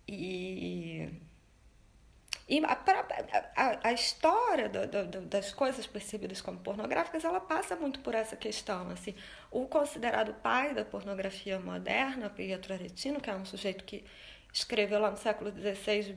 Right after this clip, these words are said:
séculos antes da própria categoria que, que viria a definir lá a obra dele ser, ser, ser, ser inventada, eu acho muito interessante a, a, a ca-, ele, ele escreve uma série de sonetos após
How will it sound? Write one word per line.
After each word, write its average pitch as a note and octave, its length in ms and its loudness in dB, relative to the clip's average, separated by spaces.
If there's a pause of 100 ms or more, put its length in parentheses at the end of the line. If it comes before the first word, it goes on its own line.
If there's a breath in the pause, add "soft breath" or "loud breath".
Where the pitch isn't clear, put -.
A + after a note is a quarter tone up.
(160)
séculos A#3 600 2
antes G#3+ 260 -2
da G#3+ 120 0
própria G#3+ 300 -2
categoria A3 680 0
que, - 260 -8 (380)
que - 120 -10
viria G3 220 0
a - 20 -2
definir G3+ 560 -2
lá G3+ 200 2
a F3+ 80 0
obra G3 300 2
dele G3 340 -4
ser, - 360 -8
ser, F#3 240 -12 (140)
ser, F3+ 440 -12
ser - 160 -8
inventada, G#3 760 -2 (1120 loud breath)
eu B3+ 180 6
acho D4+ 220 6
muito F4+ 220 -2
interessante E4 720 4
a, C#4+ 80 4
a, A#3 360 0
a - 140 -2
ca-, A#3 280 2
ele, A3+ 200 0
ele A3 180 0
escreve C4 560 2
uma B3+ 180 2
série B3 220 2
de A3 100 -10
sonetos B3+ 640 0 (680 loud breath)
após B3+ 580 6